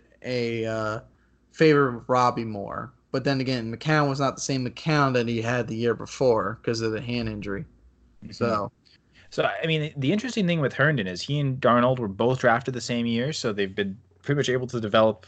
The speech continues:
Speaker 2: with each other right from the get-go. So that's a, that's sort of a nice sentiment that, uh, again, I'm not necessarily sold fully on him this year.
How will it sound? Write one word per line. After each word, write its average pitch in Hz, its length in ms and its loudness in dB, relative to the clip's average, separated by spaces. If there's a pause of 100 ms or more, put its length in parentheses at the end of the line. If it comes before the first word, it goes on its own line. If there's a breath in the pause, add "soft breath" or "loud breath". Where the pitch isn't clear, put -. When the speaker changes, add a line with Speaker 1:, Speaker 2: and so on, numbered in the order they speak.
Speaker 2:
with 113 160 -2
each 127 140 0
other 107 180 2
right 104 180 0
from - 160 -6
the 92 100 -4
get-go. 98 460 4
So - 160 -4
that's 92 180 -4
a, 95 220 2 (480 loud breath)
that's 113 200 2
sort 127 160 4
of 110 100 2
a 113 40 4
nice 110 280 4
sentiment 113 560 0
that, 90 340 -4
uh, 92 340 0 (920 soft breath)
again, 107 240 4
I'm 98 160 0
not 143 360 0 (640 loud breath)
necessarily 123 680 2
sold 120 560 2
fully 120 300 0
on 107 120 0
him 107 180 -2
this 101 240 -4
year. 156 300 0